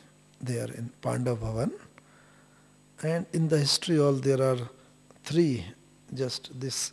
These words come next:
like this, Sandlis, and where in one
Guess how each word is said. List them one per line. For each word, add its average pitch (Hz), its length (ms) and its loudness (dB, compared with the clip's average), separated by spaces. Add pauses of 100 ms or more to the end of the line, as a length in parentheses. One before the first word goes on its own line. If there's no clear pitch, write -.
(140)
like 123 300 -2
this, 127 260 -2
Sandlis, 127 640 -2 (760)
and 120 340 -4 (240)
where 127 340 0
in 117 280 -4
one 160 340 2